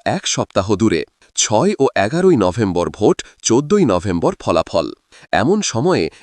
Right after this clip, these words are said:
এই ধরনের ঘটনা এনডিএর গ্রাউন্ড রিয়ালিটিকে উন্মোচন করছে। প্রচারে গিয়ে এনডিএ প্রার্থীদের মুখোমুখি হচ্ছে একটাই প্রশ্ন, "আমাদের নাম কেন কাটা গেল ভোটার লিস্ট থেকে?" এই প্রশ্নেই লুকিয়ে আছে মানুষের ক্ষোভ।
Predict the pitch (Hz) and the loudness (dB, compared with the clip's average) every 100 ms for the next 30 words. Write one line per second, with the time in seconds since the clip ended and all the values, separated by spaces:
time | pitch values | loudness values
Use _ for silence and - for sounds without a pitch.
0 | - 110 202 160 170 160 131 - 170 185 | -2 0 0 0 0 2 0 -2 -4 -2
1 | 143 73 - _ - 120 170 190 196 117 | -2 -2 -8 _ -2 0 0 0 0 0
2 | 80 92 202 147 110 98 95 98 139 220 | -2 -2 -2 -2 0 0 0 -2 0 0
3 | 127 185 156 - 95 85 85 - 95 69 | 0 0 0 0 -2 -2 -4 -4 -6 -6
4 | _ _ _ 110 131 202 214 123 135 165 | _ _ _ -2 0 0 0 2 2 2
5 | 90 123 175 190 - 101 107 - 156 90 | 2 -2 -2 -6 -2 -2 -2 -4 -2 -2
6 | 78 - 90 107 - 190 180 175 113 107 | -4 -10 -2 -2 0 0 0 0 0 0
7 | - 202 - 151 - 196 127 107 92 - | 0 -2 -2 -8 -4 -2 0 -2 -4 -2
8 | 87 - _ _ - 98 147 190 202 90 | -4 -6 _ _ 0 0 2 2 2 2
9 | 90 180 - 110 185 208 151 123 98 110 | 0 -2 -4 -2 -2 0 -2 -2 0 0
10 | 170 135 196 170 117 104 - - 101 87 | 0 -2 -2 0 0 0 -2 -6 -4 -4
11 | 69 _ _ _ 110 202 - 113 - 123 | -6 _ _ _ 2 4 0 0 0 0
12 | 85 80 _ 90 120 - 214 92 - 208 | -2 -4 _ -2 0 2 2 2 0 0
13 | 143 87 127 - 92 - 147 101 | 0 0 0 0 -2 -2 0 0